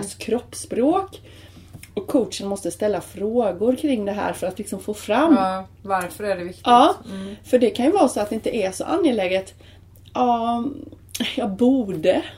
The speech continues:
Speaker 1: Ja.
Speaker 2: Eller min, eh, mamma tycker det.
Speaker 1: Ja, precis.
Speaker 2: <laughs>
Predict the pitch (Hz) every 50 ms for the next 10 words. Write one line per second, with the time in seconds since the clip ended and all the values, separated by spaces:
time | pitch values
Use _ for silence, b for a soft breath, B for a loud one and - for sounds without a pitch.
0 | B B - 202 208 196 196 190 190 196 202 - - - - - - - - 233
1 | 220 214 214 214 208 208 208 208 - - 240 233 240 233 226 226 220 220 220 226
2 | - - - - - - - - - - - - - - - - 240 233 233 247
3 | 269 285 285 254 202 175 170 208 - - - 339 302 - - 240 214 202 - -
4 | - - - - - 202 208 196 196 190 185 185 - - 196 - - 196 196 202
5 | - - - - - - - 262 262